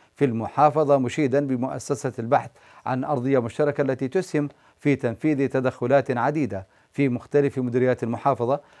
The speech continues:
لافتا إلى ضرورة أخذ المقاييس الفنية والهندسية المطلوبة لاستكمال أطورها الفنية، بما يسهم في الارتقاء بمستويات كل التدخلات،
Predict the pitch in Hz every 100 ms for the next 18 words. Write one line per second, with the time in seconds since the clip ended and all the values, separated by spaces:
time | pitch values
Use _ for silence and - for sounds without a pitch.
0 | - 143 165 156 165 156 151 143 135 127
1 | 131 131 135 - 123 - 135 113 123 -
2 | 123 147 143 117 110 - 117 135 143 127
3 | 120 135 123 117 113 135 127 123 156 151
4 | 139 - - - - 214 165 - 143 135
5 | 139 127 139 135 131 117 131 135 139 107
6 | 113 _ _ - 143 127 127 - 139 127
7 | 113 - 170 143 - 113 135 143 135 -
8 | 123 127 127 117 170 156 143 127 - 107
9 | 127